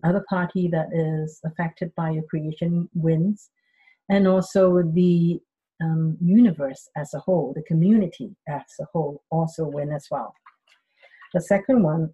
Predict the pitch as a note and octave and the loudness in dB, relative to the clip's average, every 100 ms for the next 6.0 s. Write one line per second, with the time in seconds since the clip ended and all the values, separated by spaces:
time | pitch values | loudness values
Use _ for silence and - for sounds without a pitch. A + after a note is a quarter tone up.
0 | - E3 D#3 D#3 G3 A3 - - _ E3 | -2 2 2 4 2 0 -10 -20 _ -4
1 | D#3+ E3+ E3+ E3+ G3+ A3+ G#3+ F#3+ F#3 E3+ | 0 -2 -2 0 2 2 2 0 0 -6
2 | E3 E3+ F#3 G#3+ A#3+ A3+ F3+ E3+ D#3+ D#3+ | -8 -4 0 4 6 6 6 4 2 0
3 | D3+ D#3 F#3 G3+ - F#3+ E3 F3 - D#3+ | -2 0 2 2 0 0 2 0 -2 -6
4 | D3+ - D3+ C#3 _ E3 D#3 E3+ F#3 - | -6 -6 -8 -10 _ -8 -2 -2 0 0
5 | F3+ - G#3+ A3+ A3+ A3+ - D#3+ E3 E3 | -2 2 4 4 2 0 -2 0 0 -2